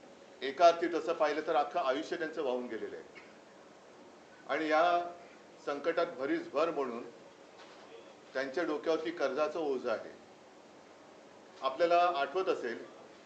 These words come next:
आता साधारणतः एक वर्ष होत आलं किंवा होईल, महाराष्ट्राच्या विधानसभा निवडणुका होत होत्या,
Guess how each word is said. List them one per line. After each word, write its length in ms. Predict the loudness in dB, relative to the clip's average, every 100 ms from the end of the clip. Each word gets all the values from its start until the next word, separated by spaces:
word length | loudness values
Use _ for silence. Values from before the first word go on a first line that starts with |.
| -20 -20 -20 -20 -20 -20 -12 -6
आता 200 | -2 2
साधारणतः 520 | 2 2 0 0 -2 -2
एक 200 | -6 -4
वर्ष 240 | -6 -2 -2 0 -4 -12 -20 -6
होत 200 | -4 0
आलं 260 | 0 0 -6 -12 -10
किंवा 180 | -4 -4
होईल, 400 | 0 -2 -2 -8 -18 -20 -20 -20 -20 -14 -4
महाराष्ट्राच्या 920 | 0 2 0 -2 -4 0 0 0 -4 -6
विधानसभा 440 | -4 -4 -4 -4
निवडणुका 440 | 0 -2 -2 -4 -2
होत 220 | -2 -4
होत्या, 300 | -6 -2 -2